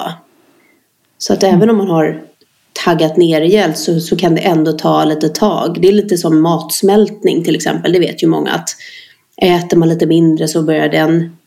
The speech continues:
förändras efter ett tag. Och det här är liksom som att stressresponsen kan också ta lite tag. Och då,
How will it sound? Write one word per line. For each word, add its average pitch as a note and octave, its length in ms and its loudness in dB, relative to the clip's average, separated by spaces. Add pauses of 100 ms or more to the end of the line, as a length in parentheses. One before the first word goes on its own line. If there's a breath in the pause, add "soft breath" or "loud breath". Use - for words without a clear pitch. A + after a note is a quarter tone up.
förändras D3+ 640 -2
efter F3 180 -2
ett E3+ 60 -2
tag. - 280 -4
Och G3 60 -2
det E3+ 60 -2
här F#3 100 2
är F#3 60 2
liksom E3+ 220 -2
som D#3 160 -4
att D3+ 100 -8
stressresponsen - 2000 -4
kan F3 120 0
också G3+ 240 -2
ta - 140 -4
lite - 240 -4
tag. - 500 -6 (300)
Och G3 100 2
då, F3+ 260 0